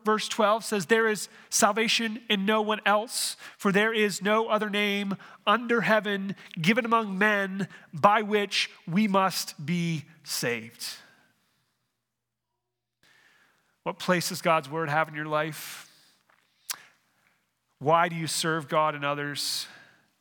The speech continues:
And what do you think about this Christ? Questions that demand an answer, answers which will affect the way we live.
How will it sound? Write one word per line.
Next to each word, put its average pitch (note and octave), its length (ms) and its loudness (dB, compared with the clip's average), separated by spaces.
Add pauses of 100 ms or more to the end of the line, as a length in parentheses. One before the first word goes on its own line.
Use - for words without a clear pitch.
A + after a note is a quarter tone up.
(760)
And B2 160 -16
what D#3+ 240 -6
do D#3 100 -10
you C#3+ 80 -6
think C#3 320 -8
about B2 360 -6
this - 200 -12
Christ? - 720 -12 (1120)
Questions D#3+ 420 -2
that C#3+ 120 -2
demand D3 420 -2
an C#3 80 -8
answer, B2+ 540 -6 (1300)
answers D#3+ 600 -2
which C#3 200 -12
will C3+ 260 -6
affect C#3 380 -2
the D3 80 -8
way C3 200 -8
we B2 140 -10
live. B2 640 -10